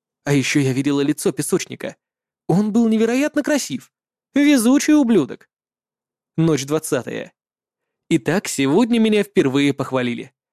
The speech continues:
Я сделала свой первый некротический яд превосходного качества с помощью алхимии. Песочник вроде был впечатлён,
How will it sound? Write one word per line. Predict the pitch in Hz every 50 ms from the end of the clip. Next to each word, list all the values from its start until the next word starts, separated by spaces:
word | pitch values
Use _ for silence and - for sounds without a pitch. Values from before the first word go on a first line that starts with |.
| _ _ _ _
Я | _ 139 147 170 214 254 269
сделала | 247 220 208 226 226 226 220 220 214
свой | 202 - - 180 160 156
первый | 135 _ 156 156 165 185 196 185
некротический | 170 170 - 160 131 - 139 131 - 143 - - 147
яд | 127 131 143 _
превосходного | - 185 156 156 - - - 135 127 131 127 123 117
качества | - 139 156 - 202 196 - - 220 208 _ - _ _
с | - -
помощью | _ 135 127 131 127 - - 156 165 180
алхимии. | 190 196 - - 247 226 170 127 120 113 - _ _ _ _ _ _ _ _ _ _ _
Песочник | - 139 123 - - 139 147 - - 147 135 -
вроде | 143 147 143 135 139
был | 135 143 143
впечатлён, | 139 - - 151 - 180 - - 262 262 220